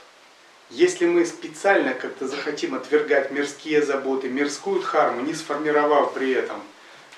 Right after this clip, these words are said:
преданность божественной дхарме, скорее всего, у нас ничего не получится, мы потерпим неудачу. Чтобы это отвержение произошло естественно, нам нужно проникнуться, пропитаться духом божественной дхармы. И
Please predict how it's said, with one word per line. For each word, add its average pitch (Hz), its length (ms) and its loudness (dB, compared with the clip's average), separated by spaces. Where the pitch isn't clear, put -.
преданность 156 560 2
божественной 139 640 -2
дхарме, 120 380 -4
скорее 131 400 0
всего, 143 340 -2
у 135 100 0
нас 135 340 -4
ничего 135 320 -8
не 139 100 -8
получится, 143 540 -4
мы 131 120 -6
потерпим 131 540 -4
неудачу. 135 480 -8
Чтобы 180 340 -2
это 190 200 4
отвержение 170 600 0
произошло 160 560 -4
естественно, 156 760 -10
нам 143 260 -10
нужно 147 420 -6
проникнуться, 165 760 -2
пропитаться 160 800 -2
духом 135 480 -8
божественной 123 680 -8
дхармы. - 320 -12
И 127 260 -14